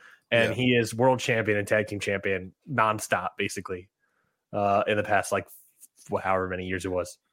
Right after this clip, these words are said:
Speaker 2: Kento, Kento, Kento Miyahara. Yeah, he's, he's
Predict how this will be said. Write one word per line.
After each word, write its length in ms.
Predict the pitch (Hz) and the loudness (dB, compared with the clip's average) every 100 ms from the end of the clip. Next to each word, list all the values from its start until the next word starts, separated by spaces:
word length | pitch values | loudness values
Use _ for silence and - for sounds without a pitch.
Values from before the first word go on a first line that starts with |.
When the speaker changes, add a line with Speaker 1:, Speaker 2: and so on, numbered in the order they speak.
| _ _ _ - | _ _ _ -6
Speaker 2:
Kento, 800 | 127 127 127 123 110 - 135 110 _ _ _ - | -2 0 0 -2 -4 0 2 2 _ _ _ -2
Kento, 800 | 120 135 127 127 110 - 143 98 - - _ | 2 4 4 4 0 2 0 0 -10 -20 _
Kento 640 | 123 101 _ - 139 127 92 _ _ _ _ 107 | -6 -6 _ 2 2 2 -2 _ _ _ _ -4
Miyahara. 1200 | 117 117 120 107 113 131 135 127 127 117 139 123 _ _ _ _ _ _ _ _ - | 0 2 2 2 4 4 6 6 4 4 2 2 _ _ _ _ _ _ _ _ -8
Yeah, 120 | 95 | -8
he's, 300 | - - - 117 | -8 -12 -18 -16
he's 200 | 117 | -16